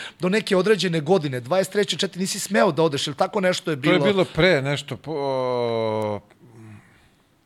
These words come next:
Speaker 2: pre, pre, ne znam ka-, kad je pu-, pušteno to. Bilo je ograni-, ali imao si one, u-, ugovore si morao potpišeš
Speaker 1: Da,
Speaker 2: do
Speaker 1: da, da, da,
Speaker 2: dvadeset četvrte.
Speaker 1: nešto,
Speaker 2: A kad
Speaker 1: da.
Speaker 2: ćeš da ideš, to je posle, morao si da platiš da bi
Speaker 1: Da.
Speaker 2: otišao, da.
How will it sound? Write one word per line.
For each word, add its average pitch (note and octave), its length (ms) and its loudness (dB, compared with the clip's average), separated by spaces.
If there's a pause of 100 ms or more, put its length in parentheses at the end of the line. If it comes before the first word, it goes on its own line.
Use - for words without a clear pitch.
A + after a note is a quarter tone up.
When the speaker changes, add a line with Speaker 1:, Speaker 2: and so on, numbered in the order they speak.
(640)
Speaker 2:
pre, C#3+ 240 -4
pre, A#2 320 -6
ne A#2+ 160 -6
znam D3 140 -6
ka-, D3 180 -8
kad C#3+ 240 -2
je B2+ 80 -6
pu-, - 240 -18
pušteno A2 600 -10
to. F#2+ 400 -8 (560)
Bilo C#3 280 -2
je D3 60 2
ograni-, B2+ 340 -4
ali C3 200 -2
imao E3+ 140 -2
si C#3+ 200 -8
one, D3+ 220 -4
u-, C3+ 220 -10 (340)
ugovore D#3+ 420 -2
si - 180 -10
morao A#2+ 220 -2
potpišeš - 380 -8
Speaker 1:
Da, D#3 180 4
Speaker 2:
do C3+ 140 4
Speaker 1:
da, - 0 -
da, C3 60 4
da, - 0 -
Speaker 2:
dvadeset B2 260 2
četvrte. A#2+ 220 -2
Speaker 1:
nešto, A2 220 -4
Speaker 2:
A B2 40 0
kad D3 120 6
Speaker 1:
da. A2+ 60 0
Speaker 2:
ćeš B2+ 160 -4
da B2+ 100 0
ideš, D3 320 -2
to C#3+ 120 -2
je C3 80 0
posle, A#2+ 720 -4
morao A2+ 240 -8
si - 160 -12
da G#2+ 60 -6
platiš A#2 340 -8
da E2+ 80 -16
bi - 80 -8
Speaker 1:
Da. A#2+ 200 0
Speaker 2:
otišao, A2 280 -4
da. F#2 200 -16